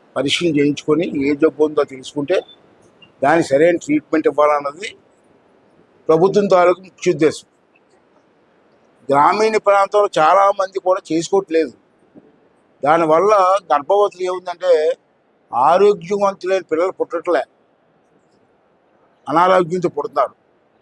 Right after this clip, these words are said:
బరువు తక్కువ, లేకపోతే మెంటల్గా ఇది అవడం, లేదా చెయ్యిలు కాళ్ళు వంకర ఇలాగా, దానివల్ల పిల్లల తాలూకు భవిష్యత్తు పాడైపోతుంది. తల్లిదండ్రులు కూడా ఆవేదనతో ఉంటారు.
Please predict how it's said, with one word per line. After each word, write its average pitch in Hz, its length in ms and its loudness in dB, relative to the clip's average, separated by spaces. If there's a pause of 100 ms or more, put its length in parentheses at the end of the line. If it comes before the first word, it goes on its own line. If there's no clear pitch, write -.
(1040)
బరువు 151 320 0
తక్కువ, 151 260 0 (260)
లేకపోతే 151 320 -2 (100)
మెంటల్గా 147 460 -2 (420)
ఇది 139 140 -8
అవడం, 143 240 -4 (1400)
లేదా 147 220 -2
చెయ్యిలు 165 340 0 (340)
కాళ్ళు 151 340 0
వంకర 147 300 -2 (240)
ఇలాగా, 139 240 -4 (600)
దానివల్ల 185 480 2 (140)
పిల్లల 208 420 0
తాలూకు 190 320 0
భవిష్యత్తు 170 380 -4
పాడైపోతుంది. 156 600 -4 (1120)
తల్లిదండ్రులు 220 500 2
కూడా 214 220 4
ఆవేదనతో 170 460 -2
ఉంటారు. 123 240 -8